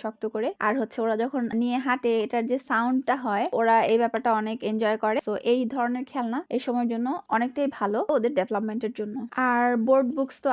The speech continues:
আছেই, ওদেরকে তো আমরা শুরু থেকেই বুকস সাথে ইন্ট্রোডিউস করেছি। ওরা যখন টার্ন করে পেজগুলো, ওদের কিন্তু ফিঙ্গারের ইউজ হচ্ছে। আর তাছাড়া ওরা যখন, আহ, touch and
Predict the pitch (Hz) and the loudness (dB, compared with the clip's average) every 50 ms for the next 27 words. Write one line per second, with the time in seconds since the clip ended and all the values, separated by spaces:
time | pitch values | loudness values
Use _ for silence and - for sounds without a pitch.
0 | 214 214 226 - - - 254 226 247 294 349 - - - - 220 220 226 233 226 | 2 2 0 -2 -2 -2 0 0 0 -2 -4 -8 -8 -6 -2 -2 0 0 -2 -2
1 | 269 240 220 208 214 214 202 220 233 - 247 240 233 - 262 240 - 233 226 208 | -2 -2 -2 -2 -2 -2 -2 -4 -2 -2 -2 -2 0 0 -2 -2 -2 -2 -2 -2
2 | 202 226 226 - - 233 - 233 - 247 214 220 - 214 214 220 - - - 202 | -2 -4 -6 -6 -8 -8 -8 -6 -4 -4 -4 -4 -2 -2 -4 -4 -4 -4 -4 -4
3 | 208 - - 277 330 - - 247 240 240 233 247 269 277 247 262 - 254 233 240 | -4 -4 -6 -6 -6 -4 -2 0 0 0 0 0 -2 -4 -4 -2 0 0 0 0
4 | 247 262 247 226 220 - - 240 226 - - - 254 247 285 247 277 254 220 226 | 0 -2 -2 -4 -4 -2 -2 -4 -4 -4 -6 -6 -4 -4 -2 -2 -2 -2 -2 -2
5 | 214 214 208 226 220 240 240 254 - - - 247 240 233 233 233 233 233 220 220 | -2 -2 -2 -4 -6 -6 -8 -8 -8 -6 -4 -2 0 0 2 2 2 0 2 2
6 | 220 220 220 226 - 240 202 - - - 269 311 403 - _ - - 220 220 226 | 2 2 2 0 -2 -6 -6 -6 -6 -4 -4 -4 -4 -6 _ -4 -2 -2 -2 -2
7 | - 226 220 226 - 240 220 220 220 214 - 214 220 220 208 214 220 226 - 254 | 0 -2 -2 -2 0 -2 0 0 2 2 2 2 2 2 0 -2 -4 -4 -4 -4
8 | 226 220 214 190 - - - 190 208 202 185 180 214 - 269 247 254 285 277 285 | -4 -4 -4 -6 -8 -8 -8 -6 -6 -6 -6 -6 -6 -6 -6 -4 -2 -2 -2 -2